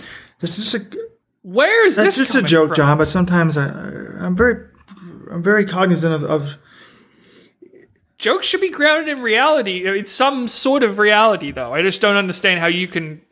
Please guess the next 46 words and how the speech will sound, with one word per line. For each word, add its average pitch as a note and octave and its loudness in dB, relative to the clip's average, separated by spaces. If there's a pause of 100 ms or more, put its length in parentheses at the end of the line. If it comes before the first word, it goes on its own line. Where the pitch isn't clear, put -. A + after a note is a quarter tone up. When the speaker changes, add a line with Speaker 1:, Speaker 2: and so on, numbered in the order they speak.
(160)
Speaker 2:
say E3+ -2
I'm D#3 -2
not D#3 -4
a D3+ -10
supporter C#3+ -6
of C3 -10
women's C3 -14
running. C#3 -10
Speaker 1:
Okay, A2+ -12
not B2+ -16
true, - -20
not - -20
true. - -20 (420)
But D#3+ 0
I, G#3 -6
I G#3+ 0
really G#3+ 6
wanted E3+ 2
to D3 -6
bring D3+ 0
it C#3+ 0
up C#3 0
'cause C#3 -6
I D#3 2
wanna D#3+ 2
do D3 4
Rojo's C3+ 2
rant C3 -10
here. B2+ -10 (1300)
N A3+ 4
A B3 6
Z A3 0
Elite, F#3+ 4
and E3+ 0
we F3 4
love F#3 2
you G3 2
guys. F#3 4
I'm E3+ 0
wearing F3+ 2
my D#3+ 2
Hoka E3+ 2
Carbon D#3+ 2
X's D3 -2
right D3 0
now. C#3+ 0